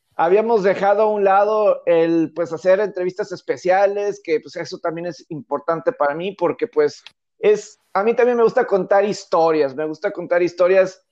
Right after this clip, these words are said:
de, pues, gente de nuestro alrededor, de nuestros deportes, así en general,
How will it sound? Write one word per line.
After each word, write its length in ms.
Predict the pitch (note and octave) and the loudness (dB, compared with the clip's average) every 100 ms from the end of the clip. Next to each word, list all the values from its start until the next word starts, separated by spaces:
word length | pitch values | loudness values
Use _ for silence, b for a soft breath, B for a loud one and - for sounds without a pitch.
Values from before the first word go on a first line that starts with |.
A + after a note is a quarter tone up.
| _ _ | _ _
de, 680 | D#3+ D#3+ D#3+ D#3+ D#3+ D#3+ D#3+ | 2 4 6 6 6 4 2
pues, 140 | E3 | -4
gente 260 | - G3+ A3+ | -8 -4 2
de 140 | A3+ F#3+ | 4 2
nuestro 340 | F3 E3 E3+ E3+ | -4 -6 -2 0
alrededor, 540 | D#3+ F3+ F#3+ A3 A3 | 2 2 4 2 0
de 120 | G#3 | -4
nuestros 360 | F#3 D#3+ E3 D3 | -6 -6 -4 -2
deportes, 960 | D#3 - G#3 A3 A3 G#3+ G#3+ G3+ - - | -2 0 2 2 0 0 0 -2 -4 -4
así 320 | D#3+ D#3+ G3 | -4 -2 -4
en 140 | G3+ | -4
general, 400 | F3+ F3 F3 F#3 | -4 0 2 2